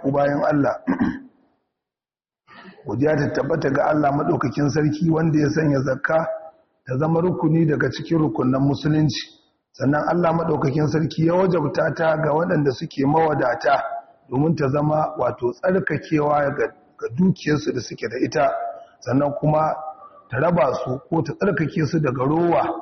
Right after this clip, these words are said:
<clears throat> Allah maɗaukakin sarki yana cewa, "Khuz min amwalihim sadaqatan."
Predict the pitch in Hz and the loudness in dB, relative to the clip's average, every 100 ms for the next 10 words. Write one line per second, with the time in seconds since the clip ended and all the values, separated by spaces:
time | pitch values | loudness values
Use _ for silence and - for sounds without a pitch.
0 | - 160 240 - - - - _ _ _ | -6 -2 0 -2 -6 -20 -20 _ _ _
1 | _ _ _ _ _ _ _ _ - 156 | _ _ _ _ _ _ _ _ -2 0
2 | 160 170 160 143 160 160 160 151 170 165 | 2 2 0 0 0 0 0 2 2 2
3 | 151 156 147 - 190 160 180 185 - 175 | 0 0 0 2 2 4 4 2 2 2
4 | 165 165 165 151 151 143 - 156 - 139 | 4 2 4 2 2 0 0 0 2 0
5 | - 123 | 0 -4